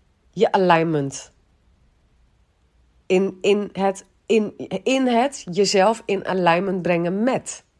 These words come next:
je droomleven. En sorry, maar daar is tijd voor nodig. Dat, wij hebben, en afhankelijk van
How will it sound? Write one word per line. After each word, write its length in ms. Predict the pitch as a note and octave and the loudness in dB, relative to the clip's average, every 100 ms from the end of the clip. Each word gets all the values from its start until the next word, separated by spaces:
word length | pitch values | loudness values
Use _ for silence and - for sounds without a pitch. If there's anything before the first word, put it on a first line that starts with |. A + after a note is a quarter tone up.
| _ _ | _ _
je 160 | - D#3+ | -4 -2
droomleven. 760 | D3 C#3 B2 B2 A#2 A#2 - - _ _ _ _ - - - _ | 0 0 0 -2 -4 -6 -14 -20 _ _ _ _ -20 -20 -20 _
En 120 | G#3 | -4
sorry, 480 | G#3+ - D#4 B3+ E4 D#4 | -2 0 0 0 -4 -4
maar 160 | G#3 | 0
daar 180 | G3+ A3 | 2 2
is 120 | G#3+ | 0
tijd 260 | - G3 F#3+ | -4 -4 -4
voor 160 | - | -8
nodig. 480 | C#3 B2 B2+ D3 - _ _ _ _ _ | -6 -6 -8 -14 -20 _ _ _ _ _
Dat, 200 | - F#3 - | -2 -2 -6
wij 240 | - G3 F#3+ | -8 -6 -2
hebben, 460 | F#3 A#3+ C4+ E4 - _ _ _ _ _ _ _ - | 0 0 0 -2 -6 _ _ _ _ _ _ _ -4
en 260 | F#3 F3+ | -4 -2
afhankelijk 560 | F#3 F#3 F#3+ A#3+ - - | -2 0 0 0 -6 -10
van 480 | - F#3+ F#3+ E3+ | -4 -2 -4 -8